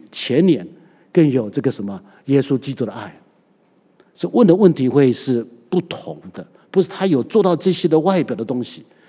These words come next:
他可能做到了，但是心中没有喜乐；他可能做到了，他没有更多的爱；但可能做到了，他没有更多的这个舍己。所以因此看到说，其实当我们面对属灵生命的时候，我们必须要了解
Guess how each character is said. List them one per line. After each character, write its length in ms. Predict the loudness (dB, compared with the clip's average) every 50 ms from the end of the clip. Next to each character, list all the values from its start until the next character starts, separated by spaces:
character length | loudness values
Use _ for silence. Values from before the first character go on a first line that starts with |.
| _
他 100 | -6 -6
可 160 | -4 -2 0 2
能 120 | 2 2
做 200 | 4 4 4 4
到 200 | 4 2 0 -2
了， 120 | -2 -6 -6 -4
但 160 | -4 -4 -4
是 160 | -4 -8 -8
心 180 | -2 -2 0 2
中 120 | 2 2
没 100 | 2 2
有 80 | 0 -2
喜 220 | -6 -12 -16 -18
乐； 80 | -18 -18 -18 -18 -20 _ _ _ _ _
他 100 | 0 2 2
可 40 | 2
能 80 | 2 4
做 180 | 4 4 4 4
到 180 | 4 0 0 0
了， 140 | -2 -6 -12 -16 _ _
他 100 | -4 0
没 120 | 2 2 2
有 60 | 2
更 140 | 2 0 0
多 100 | 0 -2
的 80 | -6
爱； 140 | -6 -10 -14 -16 _ _ _ _ _ _
但 140 | -4 -4
可 140 | -2 2 2
能 100 | 2 4
做 180 | 4 4 4 6
到 160 | 4 2 2 0
了， 140 | -2 -6 -12 -16 -20 -20 -20 _ 0
他 100 | 2 4
没 120 | 4 4
有 80 | 4 4
更 180 | 4 2 2
多 100 | 2 2
的 80 | 2 2
这 140 | 0 -2 -4
个 140 | -4 -4
舍 260 | -6 -6 -8 -8 -8 -8
己。 180 | -8 -12 -18 -20 _ _ _ _ _ _ _ _ _ _ _ _ _
所 120 | -2 2
以 40 | 2
因 60 | 2
此 80 | 2 0
看 160 | 0 0 2
到 100 | 2 2
说， 160 | 2 0 0
其 160 | -2 -2 -4 -6
实 200 | -6 -6 -10 -12 -12 -14 _ _ _ _ _ _ _ _ _ -6
当 120 | -2 0 0
我 60 | 2
们 80 | 4
面 180 | 4 6 6 6
对 140 | 4 2 0
属 160 | 0 -2 -6
灵 100 | -6 -6
生 220 | -4 -2 0 0
命 80 | 2 0
的 80 | 0 -2
时 60 | -2
候， 60 | -4
我 40 | -4
们 80 | -4
必 80 | -4 -4
须 80 | -2 0
要 120 | 0 2
了 340 | 2 0 0 0 0 0 0
解 180 | -2 -4 -10